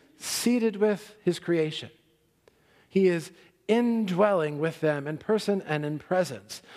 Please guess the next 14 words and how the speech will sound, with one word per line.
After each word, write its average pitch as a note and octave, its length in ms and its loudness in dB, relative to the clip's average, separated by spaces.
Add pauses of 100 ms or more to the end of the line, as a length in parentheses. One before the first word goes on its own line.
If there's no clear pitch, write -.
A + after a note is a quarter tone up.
so - 180 2
that E3+ 160 2
all B3+ 400 2
of C4+ 120 -2
creation, F#3 640 0
humanity, A3 800 0 (300)
animals, A3 560 0 (180)
land, G#3+ 420 2 (460)
everything B3 720 -2 (240)
knows D#3 560 0
who D#3+ 140 0
is C#3 260 -2
the C3 100 -4
king, G#2+ 380 -8